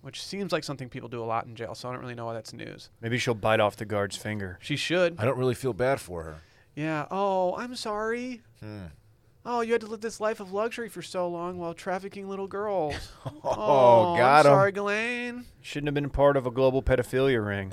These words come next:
Speaker 1: Yeah.
Speaker 3: <laughs> Oh.
Speaker 1: "Oh, Ghislaine."
Speaker 2: They catered to the elites.
Speaker 3: Yeah, that's where she messed up, really, was the whole
Speaker 2: Yeah.
Speaker 3: pedophilia thing.
Speaker 2: Yeah.
Speaker 1: Yeah. Yeah. There are some de-, there are definitely people out there complaining about her, but I think they might have some more grounds to stand on, so hard to say.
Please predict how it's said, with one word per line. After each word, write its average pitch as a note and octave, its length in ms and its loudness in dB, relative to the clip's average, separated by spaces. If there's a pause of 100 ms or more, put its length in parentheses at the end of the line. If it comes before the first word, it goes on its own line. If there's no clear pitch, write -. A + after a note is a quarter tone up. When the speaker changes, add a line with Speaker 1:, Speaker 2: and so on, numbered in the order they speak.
(100)
Speaker 1:
Yeah. G#3+ 300 -4
Speaker 3:
<laughs> A3+ 40 -4
Oh. B3 600 2
Speaker 1:
"Oh, - 40 -6
Ghislaine." D4+ 360 -4
Speaker 2:
They D#4+ 140 2
catered A#2+ 260 4
to A#2+ 100 -8
the A2+ 140 0
elites. G#2+ 80 2
Speaker 3:
Yeah, A2+ 80 2
that's C3 300 4
where C3+ 100 2
she A2 160 -6
messed F#2 280 -6
up, E2+ 220 -8
really, C#2 340 -14
was G2+ 120 -16
the F2 60 -10
whole F2+ 100 -6
Speaker 2:
Yeah. G#2 280 4
Speaker 3:
pedophilia F#2 480 -6
thing. - 260 -20 (260)
Speaker 2:
Yeah. A#1 180 -6
Speaker 1:
Yeah. - 240 -12 (160)
Yeah. - 180 -8
There G3+ 160 2
are G3 40 2
some F3+ 160 -4
de-, E3+ 160 0
there D#3+ 140 2
are F3+ 60 6
definitely G3 260 4
people D#3 300 0
out C#3+ 160 4
there C#3 100 0
complaining C#3 380 -6
about A#2+ 240 -4
her, A#2 440 -6
but C3+ 140 -8
I B2 60 -6
think D3+ 180 -8
they C3+ 80 -6
might A#2+ 180 -6
have A#2 160 -12
some A#2+ 140 -16
more A2 120 -12
grounds - 540 -12 (260)
to - 80 -18
stand F#2+ 300 -12
on, B2 200 -14
so - 240 -20 (520)
hard - 160 -12
to - 60 -14
say. - 140 -16